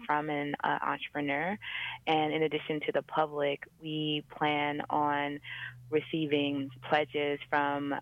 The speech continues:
uh, the institutions that you mentioned in terms of, you know, banks, angel groups, investment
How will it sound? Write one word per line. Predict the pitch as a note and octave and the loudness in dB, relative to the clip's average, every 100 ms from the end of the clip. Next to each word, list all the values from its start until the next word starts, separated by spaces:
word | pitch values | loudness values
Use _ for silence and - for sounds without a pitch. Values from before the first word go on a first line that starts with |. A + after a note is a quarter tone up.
| - | 0
uh, | D3 C#3 C#3 | 2 2 0
the | D3 D3 | 0 -2
institutions | C#3+ C#3+ - C#3+ C#3 C3+ | 0 -4 -6 -4 -2 0
that | C3 - | -2 -2
you | C#3+ | -2
mentioned | C3+ C#3 C3+ C3+ C3+ C#3+ | -2 -2 -2 0 -2 -2
in | C#3+ | -4
terms | C#3 C#3+ C#3 C3+ | 0 0 0 2
of, | C3+ B2+ | 0 0
you | A#2+ | -2
know, | C3+ C3+ | -4 0
banks, | F#3+ F#3 F#3 - | 0 -2 -4 -6
angel | D#3+ D#3 | -4 -4
groups, | D#3 D3+ - | -4 -4 -4
investment | C#3+ C#3+ - - | -2 -2 -2 -12